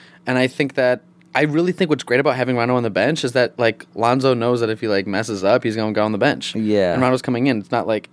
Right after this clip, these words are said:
Speaker 1: I, I, I love the Rondo Lonzo thing. I think that I, I really like the K C P, Josh Hart, Kuzma, small ball potential. I think they're making the playoffs. But even if they're, I agree they're not, like, a certainty like the Rockets or Warriors are.
Speaker 2: No.
Speaker 1: So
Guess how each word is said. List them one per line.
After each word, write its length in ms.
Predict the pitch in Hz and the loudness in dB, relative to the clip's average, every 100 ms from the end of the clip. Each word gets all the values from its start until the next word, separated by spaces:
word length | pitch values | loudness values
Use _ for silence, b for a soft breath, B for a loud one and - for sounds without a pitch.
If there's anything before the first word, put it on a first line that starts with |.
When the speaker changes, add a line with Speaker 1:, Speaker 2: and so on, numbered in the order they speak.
| - | -10
Speaker 1:
I, 120 | - | -4
I, 80 | 131 | -2
I 200 | 139 - | -2 0
love 260 | 139 117 113 | 2 2 0
the 100 | 107 | -2
Rondo 280 | 104 104 104 | -2 0 -2
Lonzo 340 | 98 98 95 | -2 -2 -4
thing. 300 | - 87 101 B B B - | -4 -6 -6 B B B -4
I 80 | 127 | -4
think 360 | - 165 151 - | 0 -2 -2 0
that 320 | 135 120 - _ b b b b b _ _ _ | 0 0 -4 _ b b b b b _ _ _
I, 180 | 131 135 - | -2 -2 -2
I 80 | |
really 380 | 127 113 127 147 | -4 -2 -2 0
like 400 | 143 135 - - - | 2 0 -2 -14 -14
the 160 | 117 | -12
K 160 | - 127 | -6 -4
C 160 | - 110 | -4 -8
P, 340 | - 160 113 | -2 -2 -2
Josh 320 | 95 123 113 | 0 0 0
Hart, 440 | - 156 156 110 - | -2 0 2 0 -4
Kuzma, 500 | - 170 139 127 107 | 0 0 0 -2 -2
small 320 | - 147 165 | -2 2 4
ball 180 | 147 131 | 4 2
potential. 680 | 127 - 123 107 101 95 - | -2 -4 -4 0 0 0 0
I 80 | 123 | -4
think 220 | 127 165 | -2 -4
they're 120 | 147 123 | -2 -2
making 280 | 117 - | -2 -4
the 80 | 92 | -8
playoffs. 380 | - 62 50 - B B | -6 -6 -6 -12 B B
But 120 | - 214 | -2 0
even 120 | 226 | 0
if 100 | 226 | 0
they're, 100 | - | -2
I 80 | 160 | 0
agree 180 | 156 139 | 0 0
they're 100 | 123 | 0
not, 160 | 120 85 | 0 -2
like, 220 | 110 - | -4 -6
a 80 | 117 | -8
certainty 360 | - 110 - 104 | -6 -6 -2 0
like 200 | 98 - | 0 0
the 100 | 101 | 2
Rockets 340 | 87 101 98 | 2 0 -4
or 40 | 90 | -2
Warriors 280 | 82 101 | -2 0
are. 220 | 123 143 151 | 2 0 -2
Speaker 2:
No. 380 | 127 - 67 - B B | -4 -4 -4 -10 B B
Speaker 1:
So 340 | - 175 160 | 0 2 0